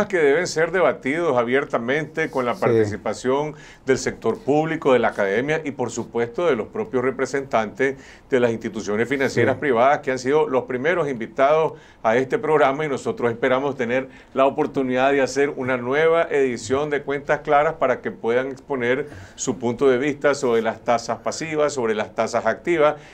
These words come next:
Speaker 1: y seguramente van a tener, eh, comentarios o puntos de vista diferentes a los que ustedes han expresado. Pero
Speaker 2: Sí.
Speaker 1: bueno, de, de eso se trata, de promover el debate público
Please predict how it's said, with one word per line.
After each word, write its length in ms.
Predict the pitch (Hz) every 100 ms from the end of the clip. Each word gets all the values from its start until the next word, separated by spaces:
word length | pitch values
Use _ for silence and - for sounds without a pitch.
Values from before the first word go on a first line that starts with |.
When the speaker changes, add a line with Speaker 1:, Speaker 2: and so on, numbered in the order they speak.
| -
Speaker 1:
y 40 | -
seguramente 520 | 147 151 185 185 190
van 160 | 190 185
a 100 | 196
tener, 380 | 190 165 175 185
eh, 460 | 190 180 165 147 123
comentarios 680 | - 139 127 - 143 170 175
o 160 | 160 135
puntos 260 | 151 147 165
de 100 | 151
vista 360 | 147 156 170
diferentes 680 | 160 156 147 139 147 165 160 165 - -
a 80 | 131
los 140 | 135
que 100 | 131
ustedes 260 | 123 139 156
han 140 | 151
expresado. 560 | 160 156 156 180 226 214
Pero 140 | 120 127
Speaker 2:
Sí. 40 |
Speaker 1:
bueno, 220 | - 185
de, 220 | 98 123 - - -
de 100 | -
eso 160 | 165 208
se 120 | 190
trata, 380 | - 156 185 147
de 120 | 120
promover 460 | 113 123 120 117 165
el 100 | 175
debate 340 | 135 139 143
público 640 | 165 - 147 156 160 175